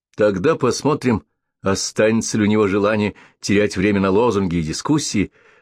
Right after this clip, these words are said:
говорил он Альбе. «Он же адвокат, дядя, а не врач», — отвечала она.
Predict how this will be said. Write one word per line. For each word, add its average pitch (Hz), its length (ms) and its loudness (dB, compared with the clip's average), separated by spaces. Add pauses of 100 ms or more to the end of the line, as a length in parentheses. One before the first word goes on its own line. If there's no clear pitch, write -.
говорил 87 340 0
он 87 120 -2
Альбе. 85 340 -4 (560)
«Он 92 220 0
же 98 180 0
адвокат, 110 680 0
дядя, 135 500 0 (280)
а 95 120 -2
не 95 160 2
врач», — 123 460 0 (840)
отвечала 87 580 -4
она. 82 180 -4